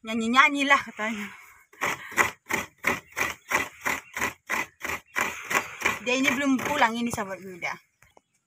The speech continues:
Paling dia bentar lagi pulang. Dia tadi kan sama dia, sama Pak Uda kerja ngupah, Kak, ngangkat bambu tadi kan. Tadi pun saya cepat juga tadi ke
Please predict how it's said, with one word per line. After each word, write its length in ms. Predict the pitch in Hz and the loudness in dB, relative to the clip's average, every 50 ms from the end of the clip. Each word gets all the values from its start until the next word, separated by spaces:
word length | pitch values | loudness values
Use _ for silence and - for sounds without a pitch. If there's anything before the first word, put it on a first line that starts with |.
| _ _ _ _ - - _ _ _ _ _ _ _ _ - - _ _ - | _ _ _ _ -20 -20 _ _ _ _ _ _ _ _ -20 -20 _ _ -8
Paling 320 | 202 196 202 202 202 202 190 | -8 -8 -6 -8 -10 -10 -10
dia 160 | 214 208 208 | -10 -10 -10
bentar 240 | 202 220 - 233 208 | -12 -12 -14 -10 -8
lagi 240 | 208 208 202 208 214 _ | -8 -8 -8 -10 -14 _
pulang. 320 | - 214 214 208 196 190 | -16 -10 -8 -8 -8 -8
Dia 160 | 190 190 214 214 | -8 -12 -12 -14
tadi 240 | - - 214 208 | -14 -16 -16 -16
kan 320 | 233 - 254 247 254 254 240 | -12 -8 -6 -4 -4 -4 -4
sama 400 | 233 - 254 240 240 240 214 208 | -4 0 0 2 2 2 0 -4
dia, 480 | 202 214 220 220 208 202 190 190 190 - _ - _ _ | -4 -6 -8 -6 -2 -2 -2 -2 -4 -8 _ -20 _ _
sama 320 | - - 226 214 202 190 - | -18 -14 -10 -6 -6 -6 -6
Pak 160 | 208 - - | -6 -8 -8
Uda 240 | 220 220 202 202 196 | -8 -8 -8 -10 -10
kerja 240 | - 214 202 208 | -12 -14 -14 -14
ngupah, 400 | 202 208 208 208 202 - 214 196 - - | -12 -12 -12 -12 -12 -12 -12 -12 -12 -16
Kak, 100 | 190 185 _ _ _ _ | -20 -20 _ _ _ _
ngangkat 240 | 202 196 202 - 190 _ 214 | -20 -18 -18 -18 -20 _ -14
bambu 400 | 190 208 202 202 202 196 185 196 | -8 -6 -6 -4 -6 -6 -10 -10
tadi 320 | - 196 180 180 170 180 | -10 -8 -8 -8 -10 -14
kan. 160 | - 180 175 185 - _ _ _ _ _ _ _ - | -18 -18 -18 -18 -20 _ _ _ _ _ _ _ -16
Tadi 160 | 202 208 214 233 - | -14 -12 -10 -10 -10
pun 160 | - 240 233 | -10 -10 -6
saya 160 | - 233 226 | -4 -4 -6
cepat 320 | 240 - 269 - 233 - 220 | -6 -8 -10 -10 -10 -10 -8
juga 160 | 247 233 226 | -4 -4 -2
tadi 320 | - - - 233 226 214 | 2 2 2 2 2 -2
ke 160 | 208 - 240 | -4 -2 -2